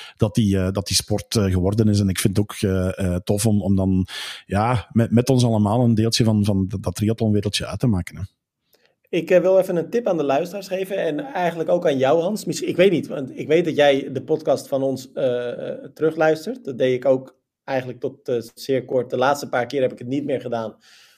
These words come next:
Speaker 2: Eh, maar ik probeer het nog wel te doen, omdat je er ook wel weer van leert. Maar wat misschien wel leuk is, om vanavond nou even rustig op de bank te gaan liggen. Of desnoods, eh, stap je op de home trainer, kan natuurlijk ook.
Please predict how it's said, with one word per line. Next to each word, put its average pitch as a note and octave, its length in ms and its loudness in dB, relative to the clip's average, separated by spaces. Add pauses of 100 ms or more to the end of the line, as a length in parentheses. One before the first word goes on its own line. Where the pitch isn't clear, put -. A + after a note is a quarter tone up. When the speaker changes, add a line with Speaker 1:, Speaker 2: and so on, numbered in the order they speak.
(200)
Speaker 2:
Eh, A#2+ 320 -2
maar A#2 180 0
ik A2+ 80 -4
probeer A#2+ 280 -2
het A#2 200 -6
nog A2+ 160 -6
wel A#2 160 0
te A2+ 160 -14
doen, B2 200 -2
omdat A2+ 240 -4
je C3+ 60 -4
er A#2+ 100 -4
ook B2+ 120 -2
wel A#2+ 160 0
weer A#2 160 -2
van A#2 160 -4
leert. B2+ 640 -4
Maar C3 120 0
wat E3 140 8
misschien D#3+ 260 0
wel C#3 180 8
leuk G3+ 240 8
is, A3+ 200 6
om F3+ 140 2
vanavond F3+ 380 0
nou D#3+ 140 0
even - 200 -4
rustig F3+ 300 -10
op A#2+ 120 -8
de A#2+ 120 -4
bank E3+ 260 2
te A3 80 -6
gaan F3+ 140 -4
liggen. G#3 440 -8
Of C3 240 0
desnoods, A#2+ 480 0
eh, A#2+ 80 0
stap A#2 240 -4
je C3 60 -2
op A2 80 -4
de A#2 60 0
home C3+ 180 4
trainer, F#3+ 300 -2
kan B2+ 120 -6
natuurlijk A2+ 360 -4
ook. F#3 240 0